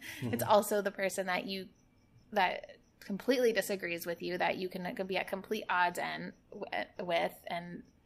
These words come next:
Speaker 2: that's still your neighbor. And that's really, that's, that's hard. And I know it's really easy to say than to, like, act out. I think acting, acting it out is almost,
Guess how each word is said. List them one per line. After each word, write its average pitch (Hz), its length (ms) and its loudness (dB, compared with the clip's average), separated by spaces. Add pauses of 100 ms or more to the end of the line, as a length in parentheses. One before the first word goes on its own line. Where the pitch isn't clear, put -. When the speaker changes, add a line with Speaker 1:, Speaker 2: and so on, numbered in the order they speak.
(680)
Speaker 2:
that's 185 240 -2
still 208 180 -2
your 202 160 0
neighbor. 190 320 -2
And 208 160 0
that's 190 180 -4
really, 190 520 -4
that's, 202 220 2
that's 240 200 8
hard. 202 440 8
And 202 120 4
I 196 60 4
know 202 80 4
it's 196 140 2
really 208 140 2
easy 190 280 -2
to 185 100 -2
say 190 560 2 (640)
than 190 220 0
to, 180 120 -2
like, 175 180 0
act 175 340 -2
out. - 300 -8 (360)
I 202 80 -2
think 190 240 -6
acting, 190 420 -2
acting 185 340 -2
it 180 80 -4
out 175 220 0
is 175 120 -4
almost, 180 520 -6